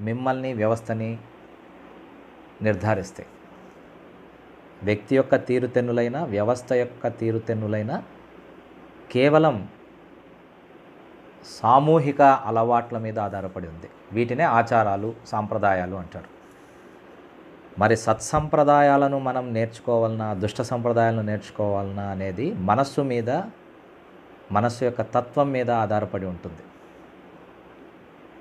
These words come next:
కొంతమంది ధర్మరాజు లాంటి వాళ్ళు ఉంటారు, వాళ్ళు చెడు వైపుకు ఆకర్షితులు కారు.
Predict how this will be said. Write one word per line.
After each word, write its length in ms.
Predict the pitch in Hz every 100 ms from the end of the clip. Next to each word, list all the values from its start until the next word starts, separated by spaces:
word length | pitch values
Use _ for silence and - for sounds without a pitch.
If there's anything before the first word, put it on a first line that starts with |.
| - - - - - - - - -
కొంతమంది 380 | 120 117 135 147
ధర్మరాజు 500 | 110 117 139 147 139
లాంటి 220 | 135 123
వాళ్ళు 200 | 123 113
ఉంటారు, 240 | 101 92 - - _ - - - 107
వాళ్ళు 220 | 113 113 117
చెడు 120 | 120
వైపుకు 800 | 131 131 123 113 - - 147 127
ఆకర్షితులు 560 | 113 - - 139 123
కారు. 520 | 117 101 101 - -